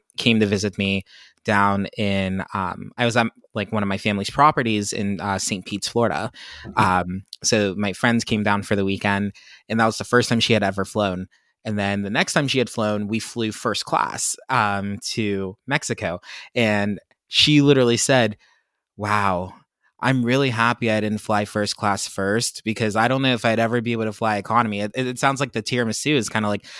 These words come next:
Speaker 1: that first class experience. It's like, once you kinda have, like, that epitome of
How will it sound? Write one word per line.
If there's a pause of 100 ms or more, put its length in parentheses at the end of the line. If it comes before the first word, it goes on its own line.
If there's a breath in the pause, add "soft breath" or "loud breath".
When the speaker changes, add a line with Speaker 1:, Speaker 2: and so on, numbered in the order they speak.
(160 loud breath)
Speaker 1:
that
first
class
experience.
It's
like, (300 loud breath)
once
you
kinda
have,
like,
that (320 soft breath)
epitome
of